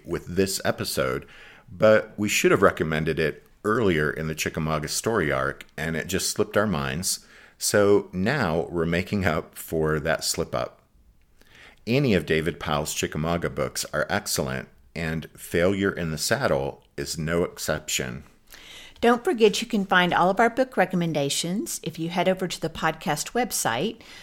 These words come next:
Speaker 2: which is w w w dot civil war podcast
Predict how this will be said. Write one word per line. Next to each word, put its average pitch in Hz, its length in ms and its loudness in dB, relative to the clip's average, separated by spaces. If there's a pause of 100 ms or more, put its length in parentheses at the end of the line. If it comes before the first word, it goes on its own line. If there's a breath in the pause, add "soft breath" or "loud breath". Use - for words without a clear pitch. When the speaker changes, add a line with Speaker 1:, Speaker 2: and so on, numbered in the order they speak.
(180 loud breath)
Speaker 2:
which - 180 -6
is 156 180 -2
w 208 480 2
w 180 420 0
w 147 480 -2
dot - 280 2
civil 175 320 -2
war 151 220 -2
podcast - 840 -6